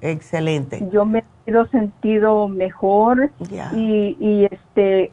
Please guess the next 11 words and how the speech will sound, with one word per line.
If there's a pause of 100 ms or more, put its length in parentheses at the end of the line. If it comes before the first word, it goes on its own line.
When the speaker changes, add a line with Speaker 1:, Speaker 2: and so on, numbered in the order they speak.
Speaker 2:
yo
le
puedo
decir
al
doctor,
tengo
un
doctor
muy
bueno